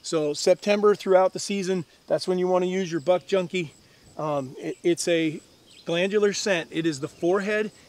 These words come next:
and the salivary glands. So you can actually use this as well over a scrape as well. But primarily what we were looking for this for was to be able to put it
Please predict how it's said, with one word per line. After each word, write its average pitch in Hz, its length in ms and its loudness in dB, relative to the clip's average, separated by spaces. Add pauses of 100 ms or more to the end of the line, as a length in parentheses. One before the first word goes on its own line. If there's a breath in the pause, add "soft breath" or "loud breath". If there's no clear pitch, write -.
and 160 120 -6
the 156 60 -8
salivary 185 640 0
glands. 147 340 -2
So 160 100 -4
you 165 140 -2
can 190 160 0
actually 220 380 -2
use 226 300 -4
this 170 260 0
as 160 160 -4
well 202 360 4
over 165 300 2
a 151 60 -4
scrape 190 380 0
as 151 140 -6
well. 151 280 -2 (540 loud breath)
But 156 240 0
primarily 180 580 4
what 165 200 4
we 170 140 0
were 156 340 -4 (160)
looking 170 400 -4
for 160 180 -4
this 151 180 -6
for 156 320 -2 (280 soft breath)
was 160 180 -2
to 151 60 -10
be 160 100 0
able 156 100 2
to 147 60 -6
put - 200 -4
it 165 160 -2